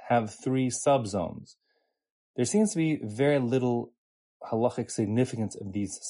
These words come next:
subzones. And we'll see in the next Mishnah there may be some significance in, in some way. But in short, don't get confused. The subzones are relevant for the halachas of biur.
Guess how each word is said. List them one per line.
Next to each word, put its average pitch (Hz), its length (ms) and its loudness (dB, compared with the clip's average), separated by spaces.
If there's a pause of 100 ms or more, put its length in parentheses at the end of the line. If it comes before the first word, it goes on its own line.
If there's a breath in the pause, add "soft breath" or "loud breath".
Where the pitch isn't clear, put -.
subzones. 87 640 -2 (360 soft breath)
And 107 120 0
we'll 107 60 2
see 104 120 0
in 123 80 4
the 117 40 4
next 123 220 2
Mishnah 113 220 0
there 98 80 -2
may 104 100 2
be 101 100 2
some 98 220 -4
significance 98 580 -4
in, 90 100 -8 (120)
in 101 100 -8
some 127 200 2
way. 139 220 -2 (280 soft breath)
But 123 140 6
in 123 100 2
short, 147 420 2 (720)
don't 120 180 4
get 113 120 -2
confused. 107 640 -4 (540)
The 110 100 0
subzones 117 680 2
are 101 220 2
relevant 104 400 4
for - 80 -12
the 101 80 0
halachas 92 320 -2
of 87 80 -6
biur. 110 340 0